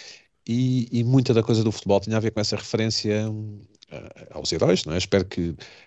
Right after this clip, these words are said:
espero que, já que me perguntas que a Argentina ganhe, gostava que o Messi fosse campeão do mundo. Acho que, acho que ficaria, seria o final de uma bela história.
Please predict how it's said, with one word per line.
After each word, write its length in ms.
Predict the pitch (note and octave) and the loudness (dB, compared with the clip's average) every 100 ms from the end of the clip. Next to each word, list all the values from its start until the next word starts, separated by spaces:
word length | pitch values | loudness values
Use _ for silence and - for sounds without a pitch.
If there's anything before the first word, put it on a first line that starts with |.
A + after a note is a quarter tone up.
| _ | _
espero 320 | - - A2+ | -2 2 2
que, 240 | - A2 G2+ | 0 -2 0
já 120 | G#2+ | -2
que 80 | A2 | -2
me 80 | F2+ | -4
perguntas 360 | G2+ G2 F#2 | -4 -4 -6
que 120 | - | -2
a 20 | F#2+ | -2
Argentina 420 | F#2 F#2 G#2 F#2 | 0 -2 -2 -2
ganhe, 320 | F2 F2+ F#2 - | -2 -2 -6 -8
gostava 300 | - G2+ F#2+ | -2 -2 -2
que 100 | F2+ | -4
o 40 | |
Messi 440 | F#2+ F#2 G2 G2 | -2 -2 -2 -4
fosse 260 | F2+ G2 - | -2 -2 -2
campeão 280 | G2+ F#2 F#2+ | -2 -2 -2
do 100 | G#2+ | 0
mundo. 240 | D3 C3+ | 0 2
Acho 160 | D#2+ - | 0 -2
que, 260 | - D2+ D#2 - - _ | -6 -6 -8 -16 -20 _
acho 220 | - - | -6 -4
que 60 | - | -4
ficaria, 420 | - - D#2 D2+ | -6 -4 -4 -4
seria 260 | - D#2+ D#2 | -4 -4 -4
o 140 | D2+ | -6
final 340 | - F2+ D#2+ D2+ | -4 -2 -2 -2
de 80 | |
uma 80 | D#2 | -2
bela 180 | D#2+ D#2+ | -2 -2
história. 380 | D#2 F2 D2+ | 0 -2 -2